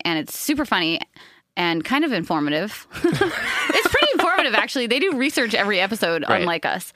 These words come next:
Speaker 1: Anyway, I've always wanted to do a crossover episode where we talk about, like,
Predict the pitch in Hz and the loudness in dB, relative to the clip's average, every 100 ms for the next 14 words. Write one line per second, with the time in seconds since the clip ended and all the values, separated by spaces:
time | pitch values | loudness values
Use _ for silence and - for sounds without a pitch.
0 | - - 285 269 220 226 269 302 294 277 | -6 -2 2 2 2 2 2 2 2 2
1 | 240 247 220 233 240 - 311 254 262 226 | 0 0 2 0 2 2 2 2 2 2
2 | 196 202 202 185 196 196 226 202 196 185 | 0 0 -2 0 -2 0 0 2 0 0